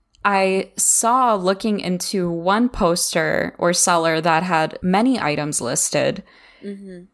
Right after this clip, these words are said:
Speaker 1: the photos were often taken almost like you get the flash of the camera, but then you move the camera.
Speaker 2: Yeah.
Speaker 1: So it looks like there is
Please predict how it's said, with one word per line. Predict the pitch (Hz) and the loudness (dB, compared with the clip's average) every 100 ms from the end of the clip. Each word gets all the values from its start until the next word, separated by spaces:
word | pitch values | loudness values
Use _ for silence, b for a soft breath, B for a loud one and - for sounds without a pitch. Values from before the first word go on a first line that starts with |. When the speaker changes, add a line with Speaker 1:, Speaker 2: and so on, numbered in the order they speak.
| _ | _
Speaker 1:
the | 208 196 196 | 2 4 4
photos | - 196 185 214 220 220 | 2 0 2 2 2 2
were | 208 | 2
often | - 165 - 190 | 2 0 0 -2
taken | 196 175 196 180 | 0 0 0 0
almost | 170 170 180 190 | 0 0 0 0
like | 202 170 170 - b b _ | 2 0 -2 -10 b b _
you | 190 190 180 180 175 180 _ _ _ | -4 0 0 2 0 -4 _ _ _
get | 208 208 | -2 2
the | 285 | 2
flash | - 208 175 214 | 0 2 2 0
of | 220 | -2
the | 202 | -4
camera, | - 170 190 | -2 0 0
but | 196 190 | 0 0
then | 196 185 | 0 -2
you | 175 | 0
move | 175 180 202 160 | 2 4 2 2
the | 170 | 0
camera. | - 165 131 107 90 82 - _ _ | 0 -2 -2 -2 -4 -4 -12 _ _
Speaker 2:
Yeah. | 196 190 151 - _ _ _ _ _ _ | -6 -2 -2 -6 _ _ _ _ _ _
Speaker 1:
So | - 233 185 175 165 | -2 2 2 2 2
it | 208 | 0
looks | 196 202 202 - | 0 0 0 0
like | 208 202 | 0 0
there | 196 180 175 | 2 4 4
is | 170 165 165 - | 2 0 -2 -4